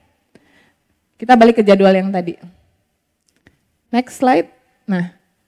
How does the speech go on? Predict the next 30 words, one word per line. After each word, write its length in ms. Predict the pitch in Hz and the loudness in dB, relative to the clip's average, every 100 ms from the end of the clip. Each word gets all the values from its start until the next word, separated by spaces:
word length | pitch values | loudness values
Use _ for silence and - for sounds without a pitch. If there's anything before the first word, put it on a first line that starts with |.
| _ _ _ _ _ | _ _ _ _ _
difteri 480 | - 220 220 220 233 | -10 -6 0 0 0
ini 80 | 262 | 0
adanya 400 | 240 208 214 262 | 0 2 2 0
di 160 | 202 196 | -2 -2
D 160 | 185 | -4
P, 160 | 190 180 | -4 -10
eh, 720 | - 196 185 180 180 180 180 180 | -2 2 2 2 -2 -2 -4 -4
D 80 | 190 | -4
P 120 | 190 | -4
T 240 | 190 190 180 | -8 -8 -10
ini 160 | 190 | -10
ya. 240 | 165 185 180 _ _ _ _ _ | -12 -14 -18 _ _ _ _ _
Difteri, 480 | 196 - 190 226 254 | -10 -4 -2 0 -4
pertusis, 560 | 247 202 - 196 233 202 | -6 -12 -10 -10 -10 -14
dan 160 | 180 | -14
tetanus. 560 | 180 170 170 165 160 - _ _ _ _ _ _ _ _ _ | -14 -8 -8 -8 -14 -20 _ _ _ _ _ _ _ _ _
Ada 240 | - 277 | -2 0
nggak 180 | 381 233 | 2 2
usia 640 | 208 214 240 214 208 202 214 - | 2 0 -2 2 4 4 2 -2
S 160 | 208 | 0
M 120 | 208 196 | 0 0
A 160 | 185 | -8
di 160 | 175 180 | -6 0
dalam 320 | 185 180 185 | 2 2 2
jadwal 280 | 180 180 180 | -2 -2 -4
imunisasi 520 | 175 175 175 180 175 | -4 -8 -4 -4 -4
rutin? 400 | 170 165 165 156 _ _ _ _ _ _ _ _ _ _ - | -8 -10 -12 -16 _ _ _ _ _ _ _ _ _ _ -4
Nggak 140 | 175 | 0
ada 100 | 208 | 4
ya. 180 | 214 175 | 4 4